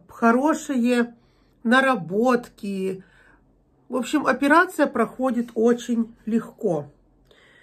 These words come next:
Народные методы.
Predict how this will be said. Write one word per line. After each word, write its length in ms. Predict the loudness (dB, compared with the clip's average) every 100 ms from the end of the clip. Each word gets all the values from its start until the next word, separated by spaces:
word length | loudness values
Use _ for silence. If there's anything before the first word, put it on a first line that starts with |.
| _ _ _ _ _ _ _ _ _ _ _ _ _ _ _ 2
Народные 760 | 4 4 2 0 0 0 0
методы. 600 | 0 -4 -4 -8 -10 -12